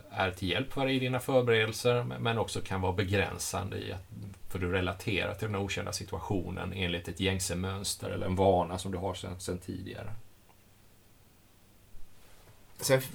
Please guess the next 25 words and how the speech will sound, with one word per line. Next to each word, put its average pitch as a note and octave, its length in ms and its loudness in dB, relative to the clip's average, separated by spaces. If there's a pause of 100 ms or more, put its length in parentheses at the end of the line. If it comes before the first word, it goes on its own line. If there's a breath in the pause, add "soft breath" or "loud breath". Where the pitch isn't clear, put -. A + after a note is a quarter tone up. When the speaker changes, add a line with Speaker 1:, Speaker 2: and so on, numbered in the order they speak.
(240)
Speaker 2:
finns G#3 240 6
det - 60 -2
ju F3+ 40 6
någonting C#3+ 260 6
man B2 140 4
kan A#2 120 2
kalla A2+ 280 2
för G#2 200 0
en, G2 280 -2
en G2+ 240 -4 (160)
tröskelväktare. G#2+ 1600 2 (580 soft breath)
Alltså B2 340 4
som B2 200 4
är A2+ 100 8
den A2 160 4
sociala A#2+ 640 8
dimensionen G#3 680 0
på - 100 -8
det F#2 60 -6
här. - 280 -6
Där G2+ 100 -2
man, G#2 240 2 (300 loud breath)
där A2+ 100 4
man G#2 160 6
frågar, A2+ 720 2